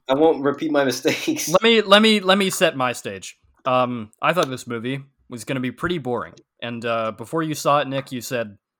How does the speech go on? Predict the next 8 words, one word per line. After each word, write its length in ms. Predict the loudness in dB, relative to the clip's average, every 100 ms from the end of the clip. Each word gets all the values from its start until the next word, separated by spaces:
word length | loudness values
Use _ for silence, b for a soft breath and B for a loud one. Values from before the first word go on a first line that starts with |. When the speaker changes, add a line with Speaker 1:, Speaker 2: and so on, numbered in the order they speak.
| -8
Speaker 2:
"I'm 140 | -6
probably 500 | -2 2 4 2 -4
gonna 200 | -6 -6
fall 260 | -4 0 2
asleep 460 | 0 -4 -10 -12 -14
in 160 | -10 -8
this 200 | -8 -8
movie." 380 | -10 -10 -16